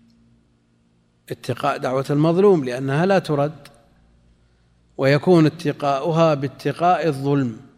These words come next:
السابعة عشرة الإخبار بأنها لا تحجب، فإنها ليس بينها وبين الله حجاب. الثامنة عشرة من أدلة التوحيد ما جرى على سيد المرسلين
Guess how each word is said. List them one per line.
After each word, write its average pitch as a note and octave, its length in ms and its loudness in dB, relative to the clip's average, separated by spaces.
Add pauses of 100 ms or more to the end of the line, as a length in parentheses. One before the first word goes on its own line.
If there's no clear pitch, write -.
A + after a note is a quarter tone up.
(1000)
السابعة C#3+ 540 0
عشرة C#3 500 -6
الإخبار C3 420 -2
بأنها B2 600 -6
لا C3+ 260 -2
تحجب، A#2 500 -8 (920)
فإنها C3+ 460 -2
ليس C3 280 -4
بينها A#2+ 640 -8 (580)
وبين B2 300 -2
الله B2 300 -6
حجاب. A2 400 -8 (1800)
الثامنة G3+ 560 6
عشرة F3+ 340 2
من D3+ 140 6
أدلة E3+ 440 4
التوحيد D3 680 0
ما C3+ 180 0
جرى C#3 240 0
على A2+ 360 -4
سيد B2 420 -2
المرسلين C3 840 -4